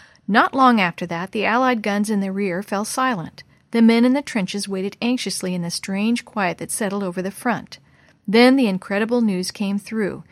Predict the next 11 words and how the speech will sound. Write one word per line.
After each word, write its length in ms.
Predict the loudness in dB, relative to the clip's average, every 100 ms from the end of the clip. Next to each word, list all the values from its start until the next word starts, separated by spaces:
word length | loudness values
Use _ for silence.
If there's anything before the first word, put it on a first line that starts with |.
| -20 _ -4
The 100 | -4
German 560 | -2 0 4 4 2
High 320 | -4 -4 -4
Command 480 | -4 -2 0 0 -2
had 180 | -4 -4
asked 380 | -6 -8 -8 -10
for 160 | -4 -4
a 80 |
truce 420 | -4 -6 -6 -6 -6
for 140 | -8
Christmas. 680 | -6 -4 -2 -2 -4 -6